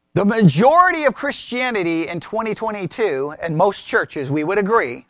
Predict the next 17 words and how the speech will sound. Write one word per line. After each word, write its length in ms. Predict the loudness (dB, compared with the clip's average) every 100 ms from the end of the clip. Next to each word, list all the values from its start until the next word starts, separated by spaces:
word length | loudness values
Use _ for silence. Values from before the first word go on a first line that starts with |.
| _
are 200 | 0 0
not 280 | 2 0 0
Reformed 500 | -2 -4 0 0 -2
in 100 | -4
their 160 | -4 -6
soteriology 960 | -6 -10 -8 -6 -2 0 -2 -4 -6
and 100 | -8
their 80 | -10
theology. 500 | -10 -10 -10 -12 -18
We 200 | -12 -8
know 180 | -8 -8
that, 260 | -12 -20 _ _ _
right? 180 | -16 -8
Most 240 | -8 -8
churches 380 | -12 -12 -12 -12
are 80 | -14
not. 240 | -16 _